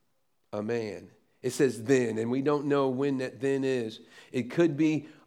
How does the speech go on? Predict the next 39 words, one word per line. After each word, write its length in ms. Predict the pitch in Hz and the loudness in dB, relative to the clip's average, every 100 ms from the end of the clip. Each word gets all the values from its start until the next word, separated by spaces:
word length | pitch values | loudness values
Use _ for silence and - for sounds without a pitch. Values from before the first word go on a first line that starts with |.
| - | -20
from 320 | - 143 131 120 | 2 2 2 4
verse 320 | 139 135 - - - | 4 4 -4 -16 -8
fifteen 680 | 147 139 - 160 180 170 139 | -6 -4 0 2 2 0 2
when 400 | 139 135 127 127 | 4 4 2 0
all 240 | 123 139 | 4 4
those 280 | 143 143 143 | 4 0 0
came 340 | - 139 143 135 | -4 -4 -2 -2
and 140 | 127 | -4
he 180 | 127 127 | -6 -8
healed 320 | 131 143 160 | 0 2 2
them. 160 | 175 175 | 0 -2
It 180 | 127 120 | -6 -4
could 220 | 143 123 | -6 -2
be 120 | 143 | -2
that 280 | 135 135 123 | 0 -2 0
bunch, 460 | 143 160 - - - _ _ _ - | -2 -2 -8 -18 -20 _ _ _ -2
but 100 | 127 | 0
we 160 | 139 | 2
don't 180 | 139 135 | 2 2
know. 160 | 143 139 | 2 4
But 180 | 135 | 4
we 140 | 139 151 | 4 4
know 140 | 151 | 4
it 100 | 143 | 2
was 220 | 135 127 - - | 0 -4 -8 -18
sometime 540 | - 170 196 170 156 | 0 0 2 0 0
after 280 | 147 147 147 | 2 0 0
he 120 | 123 | -4
left 280 | 139 143 147 | 2 2 2
that 160 | 151 127 | -2 -4
group 260 | 139 147 | -2 -4
at 80 | 151 | -4
the 100 | 156 | -8
Sabbath 440 | 156 127 113 123 117 | -4 -2 -2 -4 -8
and 180 | 110 | -8
he 100 | 117 | -6
was 140 | 127 123 | -8 -8
healing 340 | - 170 120 | -2 -2 -2
folk. 320 | 117 104 - | -6 -10 -10